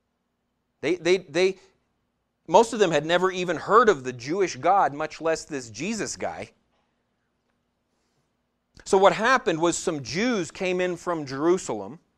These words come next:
and they were saying, "Listen, we're really happy that you found Christ. But here's the thing,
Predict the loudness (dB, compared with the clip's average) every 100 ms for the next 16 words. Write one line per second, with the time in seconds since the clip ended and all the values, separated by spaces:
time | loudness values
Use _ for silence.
0 | _ _ _ _ _ _ _ _ _ _
1 | -6 2 6 6 4 2 0 2 2 0
2 | -2 -8 _ _ _ -8 -2 -2 0 -2
3 | -2 -2 -2 -2 -4 -12 -10 -10 -12 -8
4 | -8 -8 -6 -6 -6 -8 -20 -20 _ _
5 | _ _ _ _ _ _ _ _ _ _
6 | -6 0 2 2 -4 -2 -2 -2 -4